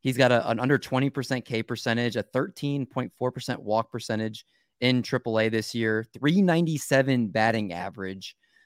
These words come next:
a, a four seventy-eight O B P,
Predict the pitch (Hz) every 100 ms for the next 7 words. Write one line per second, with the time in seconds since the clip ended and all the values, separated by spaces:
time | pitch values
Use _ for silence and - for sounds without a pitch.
0 | _ 117 110 - 110 - 135 147 131 135
1 | 127 113 110 113 117 104 110 - 120 117
2 | 117